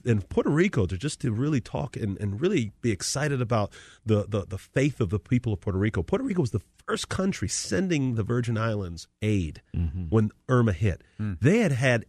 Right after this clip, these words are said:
Speaker 1: eighty thousand people affected in the eastern part of the island in Puerto Rico when Irma hit. They had not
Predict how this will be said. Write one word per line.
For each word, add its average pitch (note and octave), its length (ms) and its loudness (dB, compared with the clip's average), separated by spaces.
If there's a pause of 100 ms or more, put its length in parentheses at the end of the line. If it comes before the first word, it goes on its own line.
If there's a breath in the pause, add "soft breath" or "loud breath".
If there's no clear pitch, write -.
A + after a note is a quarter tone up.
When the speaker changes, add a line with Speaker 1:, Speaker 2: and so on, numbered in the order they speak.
Speaker 1:
eighty F3 280 2
thousand D3 480 -2
people B2 300 0
affected G#2 420 -4
in G2 80 2
the F#2 160 -4
eastern C#3 400 0
part A#2 240 0
of G2+ 80 0
the G2 100 -4
island G2+ 320 -4
in F#2 80 -8
Puerto F#2+ 220 -2
Rico F#2 240 -2
when F2+ 180 -4
Irma G#2 260 0
hit. E2+ 300 -2 (320 loud breath)
They F#3+ 180 4
had D#3 160 4
not C3+ 360 0